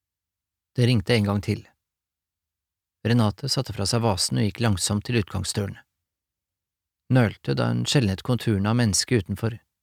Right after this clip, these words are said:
gjennom det avlange, gule og ruglete glassvinduet i døren. Hun åpnet,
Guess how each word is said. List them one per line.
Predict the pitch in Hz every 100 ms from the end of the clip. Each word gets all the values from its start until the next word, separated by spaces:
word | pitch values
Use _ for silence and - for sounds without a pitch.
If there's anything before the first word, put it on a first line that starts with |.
| -
gjennom | 107 95 95
det | 101 -
avlange, | 120 101 104 92 113 113
gule | 117 98 101
og | 113
ruglete | 113 101 104 113
glassvinduet | 113 - 95 92 98
i | 104
døren. | 98 92 - _ _ _ _ _ _ _ _ _ _ _ _ _ _ _ _
Hun | 120 120
åpnet, | 98 - 107 -